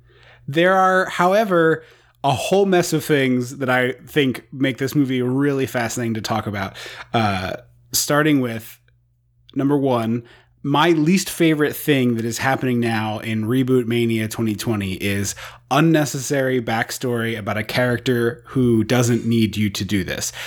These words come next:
Uh, examples like the Nurse,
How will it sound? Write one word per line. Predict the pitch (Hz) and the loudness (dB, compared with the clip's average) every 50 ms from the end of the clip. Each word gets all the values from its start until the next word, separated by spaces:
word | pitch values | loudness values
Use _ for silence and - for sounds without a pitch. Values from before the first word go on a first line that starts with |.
| - - - - - | -14 -16 -12 -2 -2
Uh, | 107 104 92 87 82 85 82 71 - - _ _ _ _ _ _ _ _ _ _ _ _ _ - _ _ _ - - - | 0 0 0 0 -2 -4 -6 -8 -12 -18 _ _ _ _ _ _ _ _ _ _ _ _ _ -20 _ _ _ -12 -6 -4
examples | 117 110 113 135 123 120 - 127 120 110 110 | -2 0 4 4 4 6 6 4 2 4 2
like | 110 107 98 - - | 0 0 -2 -2 -2
the | 113 | -2
Nurse, | 110 117 117 113 - | 0 0 0 0 0